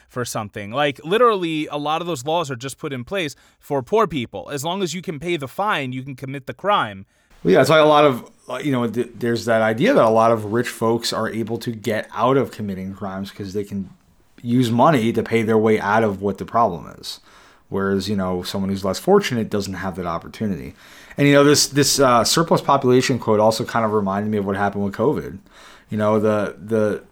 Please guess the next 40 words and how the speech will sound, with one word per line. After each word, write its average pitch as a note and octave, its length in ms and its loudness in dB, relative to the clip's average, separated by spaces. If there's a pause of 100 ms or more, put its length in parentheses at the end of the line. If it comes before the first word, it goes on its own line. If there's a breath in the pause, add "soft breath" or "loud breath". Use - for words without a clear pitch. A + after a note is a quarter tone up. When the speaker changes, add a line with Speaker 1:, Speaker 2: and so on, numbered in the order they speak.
Speaker 2:
the B2+ 100 -6
government, A2+ 600 -2
or, - 180 0
you C3 180 -2
know, A2 60 -4
the G#2+ 80 -2
Speaker 1:
Ooh. - 60 -8
Speaker 2:
corporations, A#2 440 0
they B2 120 2
wanted A#2 560 2
everyone A#2 500 0
to A#2 80 0
go A2 120 2
back G#2+ 260 0
to A2 80 -4
work. F#2+ 300 -4
"We A2+ 100 -2
gotta, B2 320 4 (320 loud breath)
we C#3 100 0
gotta D#3+ 160 6
get D3+ 120 2
back D#3+ 180 2
to E3 80 2
work, D#3+ 200 6
gotta C#3+ 120 6
open D#3 220 4
the C#3+ 80 2
schools, E3 680 6
you C#3 80 4
know, B2+ 120 6
we B2 100 2
can't D3+ 260 2
just C#3+ 180 -2
stay D#3 200 6
home, D3 340 4
we B2+ 80 0
can't D3+ 240 -2
get D3+ 120 4
a D3 60 2
handout," C#3 840 2